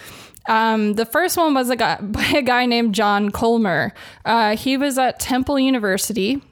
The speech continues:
and he went first, and his polio vi-,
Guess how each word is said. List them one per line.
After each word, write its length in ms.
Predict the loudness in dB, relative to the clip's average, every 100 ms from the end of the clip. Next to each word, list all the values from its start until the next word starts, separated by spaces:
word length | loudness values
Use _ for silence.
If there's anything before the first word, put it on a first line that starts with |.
| -14 -4
and 160 | -2 2
he 180 | 2
went 240 | 2 0 -2
first, 540 | -2 0 0 -4 -6 -4
and 480 | 0 2 2 0 -2
his 400 | -2 0 0 -2
polio 460 | 0 2 2 0
vi-, 260 | 0 -2